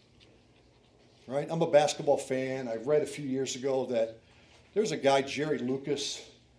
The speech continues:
that played for the New York Knicks, who memorized, I don't know if this is true, the Manhattan phone book. Why?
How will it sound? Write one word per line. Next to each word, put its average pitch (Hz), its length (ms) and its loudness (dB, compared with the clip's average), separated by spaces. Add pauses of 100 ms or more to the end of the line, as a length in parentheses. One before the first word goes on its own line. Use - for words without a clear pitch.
(360)
that 139 160 -6
played 143 340 4
for 135 80 -2
the 123 60 -2
New 123 140 -2
York 135 280 0
Knicks, 131 500 -4 (580)
who 175 180 0
memorized, 139 1040 -2 (920)
I 190 140 6
don't 113 160 2
know 95 80 -8
if - 60 -12
this 120 200 -10
is - 120 -8
true, 98 420 -8 (540)
the 143 60 -4
Manhattan 160 680 -2
phone 127 560 -4
book. - 340 -8 (1900)
Why? 117 560 -2